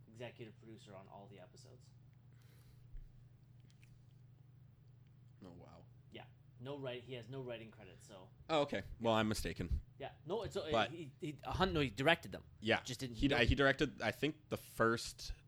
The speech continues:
Speaker 2: episode and the, like, the first two episodes and the last two episodes of season one, and maybe a couple in between.
Speaker 1: Yeah, he has, like, he
Speaker 2: Like
Speaker 1: has, yeah, he's not written anything ever.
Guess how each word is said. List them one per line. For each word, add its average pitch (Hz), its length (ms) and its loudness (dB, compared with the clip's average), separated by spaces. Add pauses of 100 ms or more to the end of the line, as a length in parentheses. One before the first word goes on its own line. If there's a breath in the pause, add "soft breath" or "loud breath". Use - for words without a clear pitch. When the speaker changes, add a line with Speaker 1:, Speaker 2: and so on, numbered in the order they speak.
(100)
Speaker 2:
episode 110 680 2
and 101 480 0
the, 101 200 0
like, 104 160 -2
the 113 60 0
first 123 300 2
two 117 200 4
episodes 120 460 4
and 101 200 2
the 98 60 0 (180)
last 95 420 0
two 120 140 2
episodes 127 440 -2
of 120 100 -4
season 104 340 -2
one, 104 240 -2 (580 loud breath)
and 98 140 -2
maybe 98 240 2
a 92 40 4
couple 98 320 -2
in 95 80 0
between. 95 460 -4
Speaker 1:
Yeah, 104 100 -12 (160)
he 143 80 -8
has, 131 200 -8
like, 127 160 -10
he 101 80 -8
Speaker 2:
Like 92 100 0
Speaker 1:
has, - 100 -8 (380)
yeah, 110 240 -10
he's 123 220 -8
not 123 200 -8
written 110 220 -10
anything 113 400 -12
ever. 98 240 -10